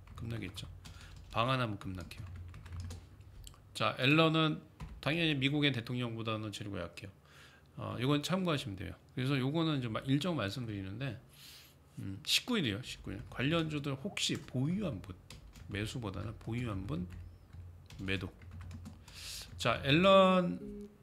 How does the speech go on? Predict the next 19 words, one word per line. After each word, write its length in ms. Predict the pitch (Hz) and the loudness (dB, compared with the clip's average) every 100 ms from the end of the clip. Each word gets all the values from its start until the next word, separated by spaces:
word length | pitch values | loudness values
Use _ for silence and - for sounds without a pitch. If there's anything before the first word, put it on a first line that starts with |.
| - - - | -20 -20 -10
장관이 640 | - 147 156 156 165 147 117 | -2 0 4 4 4 2 2
십구 260 | - 185 | 0 0
일 140 | 175 165 | 2 4
날 160 | 151 | 4
우리나라 640 | 123 127 131 127 123 117 123 | 4 4 4 4 2 0 2
방한하면 760 | 113 120 123 139 135 113 90 - - - | 2 2 2 2 2 0 -4 -12 -18 -8
이제 260 | 107 101 - - - - - - - - - - | -6 -6 -10 -20 -20 -20 -20 -20 -20 -20 -20 -2
배터리, 400 | 131 135 156 110 | -2 2 0 0
배터리, 300 | 95 - 98 - - - - | -4 -10 -12 -10 -10 -10 -10
배터리 320 | - 110 127 117 | -8 -4 -4 -2
동맹 300 | 101 95 90 | -4 -2 -4
강화합니다. 580 | 90 87 87 87 - - - - - - - - - - - - - - - - - - - - - - - | -4 -6 -8 -12 -14 -14 -14 -16 -20 -20 -20 -20 -20 -20 -20 -20 -20 -20 -18 -16 -16 -16 -16 -16 -16 -14 -10
네, 120 | 92 90 - - - - | -10 -10 -14 -20 -20 -6
배터리 340 | 113 120 127 | -4 0 0
동맹 280 | 104 92 87 | 0 -4 -6
강화해요. 480 | - 92 87 92 131 - - - - - - - - - - - | -8 -8 -8 -8 -8 -10 -18 -18 -20 -20 -20 -20 -20 -20 -20 -8
그래서 340 | 113 110 107 - - - - - | -4 -2 -4 -8 -16 -14 -14 -10
이거 340 | 143 143 175 | -4 2 4
관련해서, 600 | 147 131 127 101 87 104 | 6 6 4 0 -2 -8